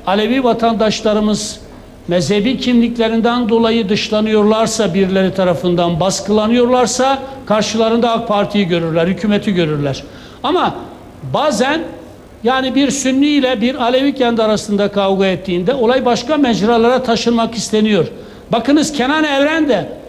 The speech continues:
bir Sünnidir. Mehmet Metiner de bir Sünnidir. Ama ben Kenan Evren'i asla tasvip etmiyorum.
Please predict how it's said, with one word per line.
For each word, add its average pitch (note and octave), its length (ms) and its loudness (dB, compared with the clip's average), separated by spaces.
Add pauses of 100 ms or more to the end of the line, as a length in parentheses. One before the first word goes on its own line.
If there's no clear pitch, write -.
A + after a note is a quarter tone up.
(260)
bir B3 160 2
Sünnidir. A#3+ 640 2 (160)
Mehmet C#4 380 0
Metiner C#4 500 0
de A#3 140 0
bir G#3+ 100 2
Sünnidir. F3+ 680 -2 (260)
Ama G#3+ 180 -2
ben B3+ 180 -2
Kenan C4 320 -2
Evren'i B3 560 0 (220)
asla C#4 360 -2
tasvip A#3+ 360 -2
etmiyorum. F#3 540 -2